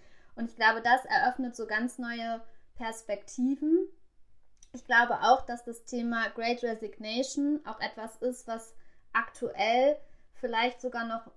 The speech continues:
ein wenig unterschätzt wird in Deutschland. Und die Zahlen sprechen ja sehr für sich. Also das, was du auch gerade gesagt hast. Und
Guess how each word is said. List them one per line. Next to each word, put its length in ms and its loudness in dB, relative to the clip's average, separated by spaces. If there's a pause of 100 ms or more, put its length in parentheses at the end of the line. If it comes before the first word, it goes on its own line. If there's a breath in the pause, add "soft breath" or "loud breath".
(140)
ein 180 -6
wenig 320 2
unterschätzt 920 -4
wird 440 2
in 140 0
Deutschland. 800 2 (100)
Und 200 0
die 80 -6
Zahlen 320 4
sprechen 340 -2
ja 160 -6
sehr 260 0 (120)
für 200 -2
sich. 460 0
Also 220 -8
das, 240 -8
was 160 -14
du 100 -8
auch 180 -6
gerade 280 -4
gesagt 460 -6
hast. 220 -8
Und 160 -14